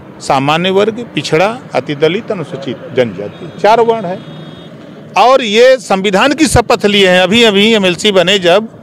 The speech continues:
तो संविधान की शपथ लिए कि संविधान के दायरे में रह के हम काम करेंगे।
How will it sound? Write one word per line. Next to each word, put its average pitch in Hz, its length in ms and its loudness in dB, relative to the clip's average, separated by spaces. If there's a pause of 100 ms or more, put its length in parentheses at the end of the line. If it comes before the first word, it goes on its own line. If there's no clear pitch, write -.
(340)
तो 175 60 2
संविधान 214 500 0
की 269 160 -4
शपथ 214 340 -2
लिए 214 200 2
कि 214 120 -4
संविधान 214 480 2
के 254 140 -2
दायरे 226 320 4
में 214 120 -2
रह 196 120 0
के 190 140 -8
हम 190 160 -8
काम 156 240 -4
करेंगे। 160 400 -2